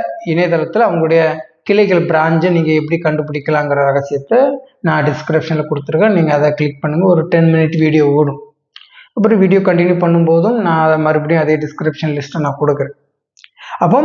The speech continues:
பிரம்மா சரஸ்வதிங்கிற ரெண்டு நபர் மூலமாக இந்த உலகம் ஏற்கனவே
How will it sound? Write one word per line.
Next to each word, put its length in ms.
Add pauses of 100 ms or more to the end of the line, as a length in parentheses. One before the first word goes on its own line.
(360)
பிரம்மா 400
சரஸ்வதிங்கிற 800
ரெண்டு 340
நபர் 320
மூலமாக 520
இந்த 200
உலகம் 380
ஏற்கனவே 500